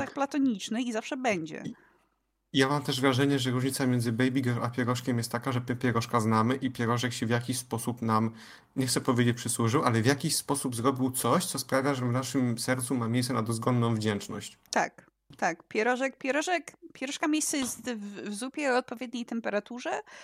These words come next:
Speaker 2: i,
Speaker 1: Mhm.
Speaker 2: i, i możemy, możemy go kochać,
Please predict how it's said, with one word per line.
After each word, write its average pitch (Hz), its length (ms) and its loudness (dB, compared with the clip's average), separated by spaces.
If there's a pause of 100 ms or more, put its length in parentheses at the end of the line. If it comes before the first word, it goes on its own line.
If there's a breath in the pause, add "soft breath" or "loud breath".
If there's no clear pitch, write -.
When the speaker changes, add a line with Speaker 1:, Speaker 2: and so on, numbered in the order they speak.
(360 loud breath)
Speaker 2:
i, 254 420 -4
Speaker 1:
Mhm. 190 440 4 (240)
Speaker 2:
i, 247 160 -10 (360)
i 247 100 -14 (920)
możemy, 254 460 2
możemy 262 320 2
go 247 120 -6
kochać, - 680 6